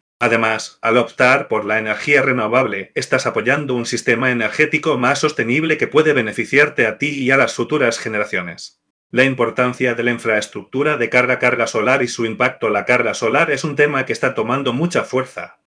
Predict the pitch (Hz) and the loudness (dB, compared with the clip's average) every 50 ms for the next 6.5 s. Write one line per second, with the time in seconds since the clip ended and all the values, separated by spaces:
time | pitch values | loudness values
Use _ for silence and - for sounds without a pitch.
0 | _ _ - 156 143 127 110 - 175 170 170 170 - - 110 113 156 180 180 - | _ _ 0 2 2 2 2 4 4 4 4 4 2 2 2 4 4 2 2 2
1 | - 127 110 107 110 117 117 120 - 123 - 139 139 - - 135 107 117 143 156 | 2 2 2 4 2 2 0 0 -6 -2 0 0 0 2 2 2 4 4 2 2
2 | - - 117 110 - 120 113 123 107 101 104 101 104 98 - - - 175 175 165 | 2 -2 -4 0 0 0 0 0 0 0 -2 -4 -4 -8 -6 0 4 6 6 6
3 | 147 120 104 95 - - 104 92 80 - _ _ _ _ _ _ _ - 156 185 | 4 2 -2 -4 -4 -6 -6 -8 -8 -10 _ _ _ _ _ _ _ 4 4 4
4 | 180 - 240 226 226 - 254 247 190 123 - - - _ _ _ _ _ _ _ | 6 6 6 6 6 6 4 4 2 0 -2 -4 -8 _ _ _ _ _ _ _
5 | - 117 120 123 123 - 165 170 175 175 - 113 107 120 120 117 123 117 - 131 | 0 2 2 2 4 4 4 4 4 2 0 -4 0 2 2 2 2 2 2 2
6 | 117 117 107 101 101 95 - - - _ | 2 4 2 2 0 -4 -8 -12 -14 _